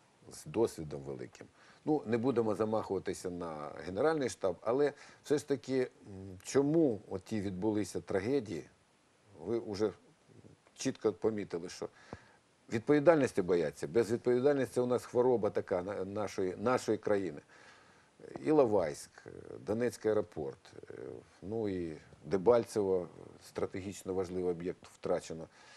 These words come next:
Через що це? Через невміння, дихлюйство. У нас же армія вже все ж таки, е, формується. І на той час уже щось було.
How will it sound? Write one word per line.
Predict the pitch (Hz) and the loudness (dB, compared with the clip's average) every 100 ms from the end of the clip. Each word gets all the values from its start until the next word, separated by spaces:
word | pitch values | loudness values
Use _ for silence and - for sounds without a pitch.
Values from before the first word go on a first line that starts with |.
| - - _ _ _ - | -20 -20 _ _ _ -4
Через | - 135 123 | 0 2 0
що | - 92 | -2 -2
це? | 76 - 71 - _ | -2 -6 -12 -14 _
Через | - 104 101 | -2 0 0
невміння, | 113 117 104 127 127 123 117 113 110 | 0 -2 0 0 0 0 0 -2 -4
дихлюйство. | 95 107 - 113 117 - 110 104 - - - - _ | -4 -4 -2 -2 -2 -4 0 0 -2 -20 -20 -20 _
У | 95 95 | -8 -2
нас | 117 127 | 2 2
же | 104 | 4
армія | 127 120 120 | 4 4 2
вже | 113 110 | 0 0
все | 110 110 | -2 -4
ж | - | -4
таки, | 98 82 | -8 -6
е, | 78 69 - 50 | -6 -8 -12 -12
формується. | 60 87 82 73 64 - - | -6 -4 -4 -8 -12 -12 -8
І | |
на | 87 | -6
той | 78 95 110 | -4 -2 -2
час | - 98 | -2 -4
уже | 92 85 | -6 -8
щось | - 76 | -8 -8
було. | 76 | -8